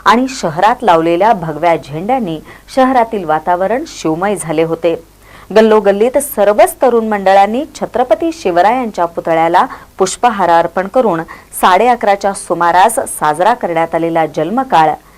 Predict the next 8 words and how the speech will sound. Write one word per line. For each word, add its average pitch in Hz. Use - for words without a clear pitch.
त्यानंतर 202
अंगावर 269
शहारे 214
आणणारे 202
पोवाडे, 170
यामुळे 226
छत्रपती 262
शिवरायांचा 208